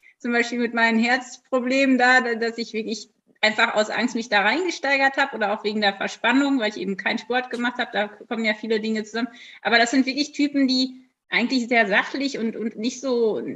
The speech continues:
wo ich denke, die würden sich das jetzt nicht einbilden. Also die sagen ganz klar, wenn man sich das anguckt, also die, den Verlauf von den Läufen und von den, ähm,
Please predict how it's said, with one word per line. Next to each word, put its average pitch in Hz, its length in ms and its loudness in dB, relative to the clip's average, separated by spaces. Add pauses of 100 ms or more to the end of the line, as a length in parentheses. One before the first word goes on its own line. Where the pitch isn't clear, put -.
(240)
wo 214 140 -4
ich 247 240 -2
denke, 226 300 2
die 240 160 -2
würden 262 200 2
sich 247 160 -2
das 226 160 0
jetzt 226 180 -4
nicht 233 180 -4
einbilden. 214 520 0
Also 196 120 0
die 190 40 -10
sagen 214 200 0
ganz 269 240 -2
klar, 254 280 0
wenn 233 140 -4
man 240 140 0
sich 233 160 -6
das 208 160 -6
anguckt, 294 560 -4 (340)
also 214 240 0
die, 214 480 -6 (300)
den 208 180 -2
Verlauf 254 540 2
von 214 320 -2
den 202 220 -2
Läufen 262 560 0
und 208 220 -6
von 214 220 -6
den, 202 400 -4
ähm, 196 420 -6